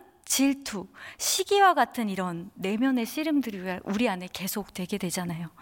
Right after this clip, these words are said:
이 사랑하지만 동시에 이 분노와, 분노와 여러 가지 감정들이 우리에게 동시에 일어나는 것을 우리는 볼 수 있어요.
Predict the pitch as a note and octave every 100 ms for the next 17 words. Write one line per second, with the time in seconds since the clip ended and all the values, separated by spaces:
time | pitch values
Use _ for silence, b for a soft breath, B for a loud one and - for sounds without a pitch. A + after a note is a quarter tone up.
0 | B B B B - G#3+ - E4 F#4 F#4
1 | F4+ F4 E4 F4 D#4+ D4 D#4+ F#3+ B B
2 | - C4 C4+ - A3+ G#3 - A#3 B3 B3
3 | A3+ G#3 - A#3 A#3 A#3 A3+ E4+ B B
4 | - A3+ A#3 A3+ - F#3 G3 - F#3 F3+
5 | F#3 F#3 G#3 F3+ F3 F3+ F#3 C4 F4 -
6 | G3+ G3 - G3+ F#3+ G3+ A#3 G#3+ F#3+ F3+
7 | - F3+ - F3 E3+ E3+ G#3+ G#3 - F3
8 | - F3+